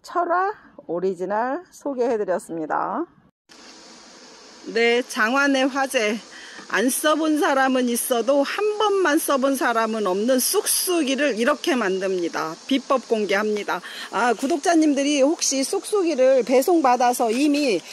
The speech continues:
소문 많이 내셨죠? "어머, 야, 쑥쑥이가 제일 좋아, 써본 게." <laughs> 이렇게, 이렇게, 이렇게, 어, 모든 재료를 이렇게 공개 다 하고,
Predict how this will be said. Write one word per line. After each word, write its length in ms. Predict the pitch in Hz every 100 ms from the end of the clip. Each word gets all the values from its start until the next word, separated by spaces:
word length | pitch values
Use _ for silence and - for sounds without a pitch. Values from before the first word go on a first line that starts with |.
| -
소문 420 | - 453 480 440
많이 300 | 226 202 285
내셨죠? 680 | 226 208 - 240 - 285 427 - 453 302
"어머, 260 | 226 202 196
야, 260 | - 170
쑥쑥이가 500 | 185 330 294 349 240
제일 260 | 202 233 226
좋아, 220 | 247 208
써본 360 | 196 330 370 320
게." 320 | 339 254 311 - 392 - - -
<laughs> 480 | 311 480 494 508 254
이렇게, 440 | 320 415 - 359
이렇게, 340 | 294 311 - 254
이렇게, 440 | 254 - 220 165 - - 254 -
어, 140 | 233
모든 500 | 226 320 349 370 339
재료를 600 | 285 269 269 269 330 247
이렇게 440 | 208 277 339 - 294
공개 320 | 269 254 247
다 160 | 247
하고, 540 | 214 262 214 214 277